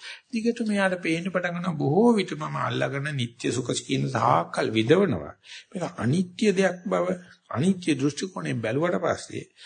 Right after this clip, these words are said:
එයාට හැම ධර්මයකම තියෙන ධර්මය, ධර්මතා කියලා එකට කියනවා. ඒකට කියනවා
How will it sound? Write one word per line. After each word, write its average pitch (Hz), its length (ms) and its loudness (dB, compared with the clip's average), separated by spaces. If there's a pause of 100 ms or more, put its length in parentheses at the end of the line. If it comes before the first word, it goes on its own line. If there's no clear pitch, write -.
(160)
එයාට 151 380 -4
හැම 131 360 -2 (220)
ධර්මයකම 180 760 0
තියෙන 180 280 -4 (140)
ධර්මය, 135 560 2 (320)
ධර්මතා 123 1080 0
කියලා 104 260 -10
එකට - 160 -14
කියනවා. - 280 -20 (540)
ඒකට 139 280 0
කියනවා 143 500 2